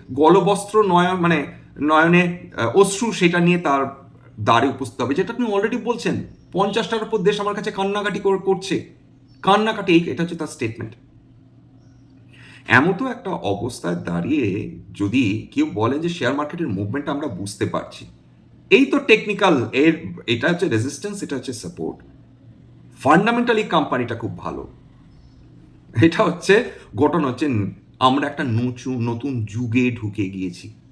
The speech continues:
Age of shame is over। আমাদের লজ্জা হারিয়ে গেছে, আমরা নির্লজ্জ হয়ে গেছে, গেছি এবং আমাদের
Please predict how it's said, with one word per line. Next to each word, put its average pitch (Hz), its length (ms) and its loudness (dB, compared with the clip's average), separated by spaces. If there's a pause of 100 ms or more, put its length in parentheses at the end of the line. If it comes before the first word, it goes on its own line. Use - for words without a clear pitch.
(100)
Age 170 300 6
of 135 280 -4 (440)
shame 117 360 2 (640)
is 107 400 -4
over। 90 260 -6 (1700)
আমাদের 147 540 4
লজ্জা 107 720 0 (100)
হারিয়ে 104 340 -2
গেছে, 110 400 -2
আমরা 101 340 -2
নির্লজ্জ 101 800 -2
হয়ে 101 300 0
গেছে, 104 400 -6
গেছি 113 420 -4 (800)
এবং 143 340 4
আমাদের 127 280 2